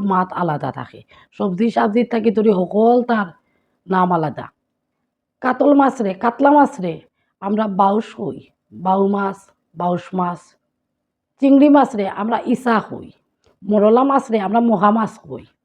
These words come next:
এটা সিলেটি ছাড়া অন্য কোনো ভাষার মাত নাই। এটা অবশ্যই আমি সিলেটি। মুখে মুখে তর্ক করারে আমরা তুতা করা কই,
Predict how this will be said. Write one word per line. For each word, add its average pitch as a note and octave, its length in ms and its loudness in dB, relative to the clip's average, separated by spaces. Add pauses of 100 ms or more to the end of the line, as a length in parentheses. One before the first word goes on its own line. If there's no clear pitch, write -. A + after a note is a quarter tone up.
(320)
এটা G#3+ 200 -4
সিলেটি D4 400 2
ছাড়া E3+ 360 -2 (880)
অন্য A#3 320 4
কোনো A3+ 220 2
ভাষার F#3 360 -2
মাত D#3 340 -6
নাই। D3 320 -4
এটা - 220 -20 (520)
অবশ্যই A#3 520 2
আমি E3 160 -2
সিলেটি। C3 460 -14 (320)
মুখে C4 300 2
মুখে D4 280 4
তর্ক B3 360 -2
করারে G#3+ 300 0
আমরা A3 180 0
তুতা G#3+ 300 2
করা G#3+ 260 0
কই, C3 220 -12